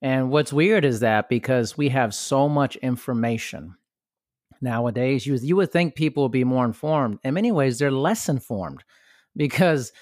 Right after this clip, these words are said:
the volume of information is so much that it paralyzes people. And so they read a headline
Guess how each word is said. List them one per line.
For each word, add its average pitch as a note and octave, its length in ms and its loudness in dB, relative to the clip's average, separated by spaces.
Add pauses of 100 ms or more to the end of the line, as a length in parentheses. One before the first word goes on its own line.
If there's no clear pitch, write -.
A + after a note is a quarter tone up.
(200)
the D3 100 -2
volume D3+ 400 2
of C3 140 2
information B2 640 -2
is A2+ 100 -4
so C3+ 260 0
much D3 340 0
that A#2 160 0
it - 120 -6
paralyzes B2+ 760 0
people. A2+ 580 -6
And A2+ 120 -6
so A#2+ 180 -4
they A2+ 120 0
read A2 200 0
a A2 60 0
headline G#2 720 -2